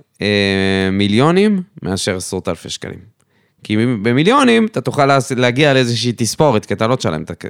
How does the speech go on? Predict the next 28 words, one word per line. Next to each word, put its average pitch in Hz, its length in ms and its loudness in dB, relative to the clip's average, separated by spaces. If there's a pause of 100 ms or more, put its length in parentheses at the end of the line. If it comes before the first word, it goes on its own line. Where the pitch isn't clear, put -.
את - 60 -18
הסכום - 300 -12
הזה. 80 100 -12 (400)
אבל 117 160 2
אם 160 100 2
יש 147 120 0
לך 131 60 -2
עשרות 131 360 0
אלפים 101 360 -2
או 90 80 0
אלפים, 208 440 0 (280)
זה 135 280 0
אכלת 117 360 0
אותה 101 220 0
חזק 92 380 -6
יותר. - 200 -6 (800)
ופה 214 400 2 (240)
זה 120 120 0
אותו 143 140 2
סיפור. 277 460 0 (540)
יש 202 140 2
לך 240 120 2
שחקן 214 320 0
שעשה 185 320 4
עבירה 185 240 4
מאוד 185 260 4
מאוד 202 220 4
חמורה. 131 580 2